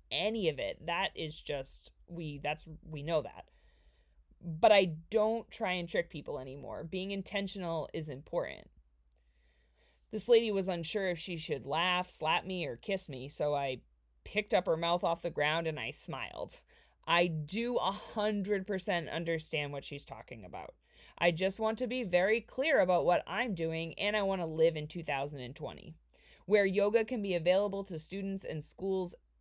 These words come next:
and never mandatory for any students to take, but available for those who need it, enjoy it, or it's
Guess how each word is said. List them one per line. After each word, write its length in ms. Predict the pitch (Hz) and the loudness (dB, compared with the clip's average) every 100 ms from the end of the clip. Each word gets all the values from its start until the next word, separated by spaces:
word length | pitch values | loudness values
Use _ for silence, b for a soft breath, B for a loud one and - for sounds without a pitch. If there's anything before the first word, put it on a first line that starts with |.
| - | -6
and 400 | 180 175 170 160 180 | -4 -2 -4 -6 -4
never 480 | 175 202 226 220 | 2 6 6 6
mandatory 640 | 185 208 226 175 180 156 151 | 2 2 2 0 2 4 4
for 160 | - 143 | 0 -4
any 180 | 139 | -4
students 480 | 143 - 135 135 - | -8 -6 -6 -6 -8
to 100 | - | -10
take, 340 | 147 139 120 - _ | -4 -2 -2 -4 _
but 140 | - 165 | 2 2
available 600 | 160 180 175 175 170 165 | 6 6 6 4 2 0
for 200 | - 156 | 0 0
those 360 | 156 151 156 | 2 2 -2
who 120 | - 151 | -6 -4
need 200 | 208 220 | -2 0
it, 240 | 214 196 b b b | 0 -2 b b b
enjoy 440 | 151 151 190 185 | -8 -2 4 6
it, 280 | 180 175 - _ _ _ _ - | 8 8 6 _ _ _ _ 4
or 180 | 170 165 | 8 8
it's 200 | 165 | 6